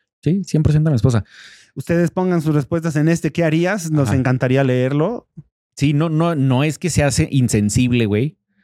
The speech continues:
Speaker 2: No, pues con la mamá puede ser otro, güey.
Speaker 1: Exacto, <laughs> exacto. No quise, no quería ser insensible,
Speaker 2: <laughs>
Speaker 1: pero tú sí fuiste.
Speaker 2: <laughs> No, no, no. O sea, lo que voy es
Speaker 1: Sí, güey.
Speaker 2: ah, pero
Speaker 1: O sea, la verdad
Speaker 2: ha de
Speaker 1: es
Speaker 2: ser
Speaker 1: que
Speaker 2: una, una pérdida muy culera.
Speaker 1: no, nunca he
Speaker 2: Por ejemplo,
Speaker 1: perdido
Speaker 2: a
Speaker 1: un
Speaker 2: mí,
Speaker 1: hijo.
Speaker 2: a mi, a mi papá sí le dieron a escoger eso con mi hermana.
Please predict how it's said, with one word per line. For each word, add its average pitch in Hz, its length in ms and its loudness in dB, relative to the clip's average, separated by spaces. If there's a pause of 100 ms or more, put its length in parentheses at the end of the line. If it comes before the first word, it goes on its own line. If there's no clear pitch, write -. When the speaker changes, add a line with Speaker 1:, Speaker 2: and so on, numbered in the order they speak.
(760)
Speaker 2:
No, 320 100 2
pues 131 160 -2
con 123 160 0
la 127 80 0
mamá 143 220 0
puede 131 120 0
ser 135 140 0
otro, 143 280 -4
güey. - 140 -12
Speaker 1:
Exacto, - 320 -2
<laughs> - 360 0
exacto. 240 520 -2
No 262 60 -4
quise, 254 220 -4 (240)
no 233 180 2
quería 233 240 0
ser 214 160 0
insensible, 185 580 0
Speaker 2:
<laughs> 208 40 -6
Speaker 1:
pero 156 140 0
tú 175 140 -2
sí 165 120 0
fuiste. 165 420 -2 (100)
Speaker 2:
<laughs> - 100 -4
No, 233 260 0
no, 233 100 -2
no. 220 160 0
O 185 60 -2
sea, 165 160 0
lo 156 100 0
que 147 80 -2
voy 180 180 0
es 160 160 -2 (380)
Speaker 1:
Sí, 226 240 2
güey. 151 140 -2
Speaker 2:
ah, 180 180 0
pero 127 320 0
Speaker 1:
O 117 80 -10 (200)
sea, 190 140 -2
la 202 80 0
verdad 196 140 0
Speaker 2:
ha 220 40 0
de 233 40 0
Speaker 1:
es 208 60 0
Speaker 2:
ser 196 100 2
Speaker 1:
que 185 60 0
Speaker 2:
una, 180 200 0
una 160 160 0
pérdida 156 320 2
muy 135 320 2
culera. 175 260 -2
Speaker 1:
no, 143 280 0
nunca 147 280 0
he - 40 -2
Speaker 2:
Por 196 80 0
ejemplo, - 0 -
Speaker 1:
perdido 123 160 0
Speaker 2:
a - 20 2
Speaker 1:
un 131 60 2
Speaker 2:
mí, 139 60 2
Speaker 1:
hijo. 170 100 -2
Speaker 2:
a 147 60 0
mi, 170 140 0
a 151 60 0
mi 151 120 2
papá 147 260 -2
sí 196 100 -2
le 165 140 0
dieron 127 220 0
a 117 40 -2
escoger 123 300 -2
eso 123 180 -2
con 117 140 0
mi 117 80 2
hermana. 139 340 0